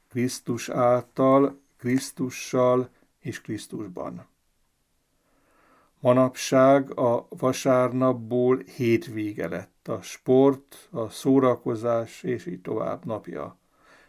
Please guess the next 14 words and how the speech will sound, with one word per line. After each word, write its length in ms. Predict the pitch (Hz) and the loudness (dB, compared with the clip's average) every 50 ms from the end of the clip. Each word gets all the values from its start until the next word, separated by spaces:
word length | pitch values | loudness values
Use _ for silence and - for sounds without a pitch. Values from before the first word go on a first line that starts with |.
| _ _ _ | _ _ _
mintha 640 | - 120 117 123 127 131 131 - 123 127 127 123 123 | -10 -6 -2 -2 -2 -2 -2 -4 -4 0 2 2 2
ezek 600 | 135 135 120 113 135 131 131 131 131 - - - | 2 2 2 2 2 2 0 0 -4 -8 -10 -4
mind 420 | 143 131 135 139 139 139 135 - - | 0 2 2 4 2 0 0 -4 -8
nem 440 | - - 123 127 131 131 127 123 - | -4 -2 0 2 2 0 -2 -4 -8
szintén 840 | 127 - - - 131 127 123 113 - - 120 117 117 113 117 - - | -12 -8 -4 -2 -2 -2 -2 -4 -4 -4 -2 -2 -2 -4 -6 -8 -8
Isten 460 | - 131 127 - - - 117 104 104 92 | -6 -6 -6 -6 -6 -8 -8 -8 -8 -8
kegyelme 540 | - 104 101 104 107 101 101 95 95 95 | -6 -6 -4 -4 -4 -4 -6 -8 -10 -12
lennének. 720 | 95 95 95 90 90 - - - - - 80 - _ - _ _ _ _ _ _ _ _ _ _ _ _ _ _ _ _ _ _ _ _ _ _ _ _ _ _ _ _ _ _ _ _ _ _ _ _ _ _ _ _ _ _ _ _ _ _ _ _ _ _ - | -12 -10 -10 -10 -10 -12 -12 -14 -14 -16 -16 -18 _ -20 _ _ _ _ _ _ _ _ _ _ _ _ _ _ _ _ _ _ _ _ _ _ _ _ _ _ _ _ _ _ _ _ _ _ _ _ _ _ _ _ _ _ _ _ _ _ _ _ _ _ -12
Negyedik 560 | - 120 117 117 107 117 113 110 110 107 - | -8 -4 -4 -2 0 0 -2 -2 -4 -8 -8
parancs, 640 | _ - 123 120 123 131 135 143 143 139 - - - _ _ _ _ _ _ _ _ _ _ _ _ - | _ 0 0 2 2 2 0 0 -2 -8 -14 -20 -20 _ _ _ _ _ _ _ _ _ _ _ _ 2
tiszteld 720 | - 139 147 139 - - - 147 139 139 139 139 135 135 | 4 4 4 2 0 -2 2 4 6 8 8 6 4 2
apádat 720 | 139 143 143 139 139 - 139 131 127 127 117 127 117 - - | 0 0 0 0 0 2 2 2 2 2 0 -2 -4 -4 -4
és 240 | 120 110 104 - - | -4 -4 -4 -6 -8
anyádat. 720 | 113 104 98 90 76 76 76 78 73 69 - _ _ _ | -10 -8 -8 -8 -10 -10 -10 -12 -14 -16 -18 _ _ _